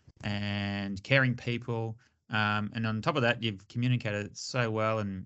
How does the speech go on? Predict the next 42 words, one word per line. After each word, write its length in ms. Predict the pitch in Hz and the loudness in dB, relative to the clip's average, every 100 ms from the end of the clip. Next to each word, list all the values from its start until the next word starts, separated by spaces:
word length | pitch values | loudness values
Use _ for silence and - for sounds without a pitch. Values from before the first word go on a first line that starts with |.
| - | 4
and 120 | 120 | 6
been 180 | 135 131 | 8 6
so 160 | 127 110 | 4 2
generous 300 | 117 113 - | 2 0 -2
with 100 | 104 | -6
your 100 | 98 | -6
time 300 | - 107 123 | -4 -2 -2
today. 480 | 113 101 98 98 - - _ - | -2 -2 -2 -4 -10 -20 _ -8
I 40 | 110 | 0
really 200 | 127 117 | 2 2
appreciate 380 | - 107 113 | 0 -2 -2
your 100 | 101 | -4
time. 420 | - 104 120 147 - | -6 -4 -2 -4 -4
Uh, 540 | 110 107 104 104 101 101 - - _ _ _ _ - | -2 -2 -2 -4 -6 -8 -16 -20 _ _ _ _ 2
all 100 | 143 | 4
the 60 | |
best, 240 | 127 131 135 | 6 4 4
good 80 | 120 | 4
luck, 200 | 135 127 | 4 4
and, 240 | 113 110 | 0 2
yeah, 100 | 131 | 2
maybe 300 | 120 123 117 | 4 4 4
I 60 | 113 | 2
can 260 | 110 104 104 | 0 -6 -6
touch 320 | - 127 - | -4 -4 0
in 120 | 135 | 2
in 180 | 127 117 | 4 2
the 80 | 107 | 0
future, 360 | - 165 147 117 | 0 -2 0 0
and 220 | 110 101 | 0 0
hopefully, 720 | 135 147 131 120 110 107 101 - _ _ - | 0 0 0 -2 0 -2 -6 -14 _ _ -2
yeah, 140 | 123 | 2
you've, 260 | 127 110 107 | 2 2 -2
um, 340 | 110 107 104 104 _ _ _ - _ _ _ - 120 | -2 -2 -4 -10 _ _ _ -10 _ _ _ -16 -4
helped 300 | 127 127 123 | 0 0 2
make 320 | 120 113 - | 0 0 0
some 160 | 120 | 2
inroads 320 | 131 127 123 120 | 4 6 4 2
in 80 | |
this 480 | 117 110 - - - | 0 0 -6 -10 -12
condition, 400 | - 120 143 - | -4 -2 0 0
and 280 | 110 104 92 | 0 0 -4